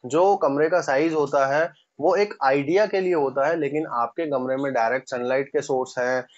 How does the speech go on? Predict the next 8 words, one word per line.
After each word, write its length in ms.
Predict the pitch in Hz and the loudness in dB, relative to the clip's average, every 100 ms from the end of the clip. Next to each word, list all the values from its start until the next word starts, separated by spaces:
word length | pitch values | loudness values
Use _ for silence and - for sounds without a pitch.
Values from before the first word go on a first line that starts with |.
| _ _ | _ _
हीट 260 | 139 180 175 | 0 0 0
सोर्स 320 | - 151 151 | 0 0 0
कितने 360 | 143 - 135 139 | -4 -2 0 -2
हैं, 400 | 123 131 131 131 - - - | -2 -2 -2 -4 -10 -14 -4
इक्विपमेंट्स 540 | 139 160 165 175 156 | 0 0 2 -2 -2
कितने 320 | 151 127 139 | -4 -2 -2
बड़े 260 | 127 127 127 120 | 0 0 0 -2
हैं 360 | 131 131 131 | -4 -4 -4